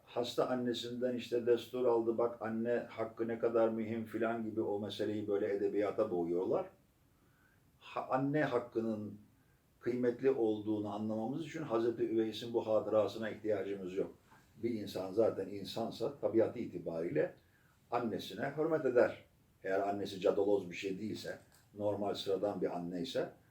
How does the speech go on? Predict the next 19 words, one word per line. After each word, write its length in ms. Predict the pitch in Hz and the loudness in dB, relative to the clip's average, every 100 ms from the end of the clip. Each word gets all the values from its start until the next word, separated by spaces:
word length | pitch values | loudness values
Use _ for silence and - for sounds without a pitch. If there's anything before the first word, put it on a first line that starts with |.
| _ | _
annesine 480 | 131 120 - 135 139 | -4 -2 -4 -4 -2
hürmet 260 | 131 147 139 | 0 0 4
eder. 200 | 165 - | 6 6
Hayvanlar 600 | 151 165 156 151 147 113 | 6 8 8 6 2 2
bile 120 | 104 | 0
annelerine 560 | 110 104 101 104 107 | -2 -4 -2 -2 0
yanaşırlar, 640 | 107 101 92 - 90 101 104 | 0 -2 -6 -8 -4 -2 0
yalarlar 580 | 98 92 87 85 127 | 0 0 -2 0 -2
filan. 220 | 127 82 - - _ _ _ _ - | -2 -8 -10 -18 _ _ _ _ -4
Binaenaleyh 520 | 165 165 143 110 98 | 0 2 4 6 4
Hazreti 460 | - 120 135 117 113 | 2 0 2 0 0
Üveys'i 480 | 104 101 92 - | 0 0 0 -4
tanıtmak 460 | 101 98 92 113 - | -6 -6 -4 -6 -6
hususunda 680 | 90 90 80 87 87 143 147 - - - | -10 -10 -10 -10 0 0 0 -10 -18 -4
annesine 600 | 131 127 104 101 101 90 | 0 0 0 -4 -8 -8
çok 300 | - 123 - _ _ - | -4 -4 -4 _ _ -8
düşkündü 600 | 95 - 127 104 90 - | -8 -4 -4 -4 -6 -8
kısmı 480 | 92 - 151 185 - - _ _ | -8 -8 -8 -8 -12 -20 _ _
çok 320 | - 160 - | -2 -2 -2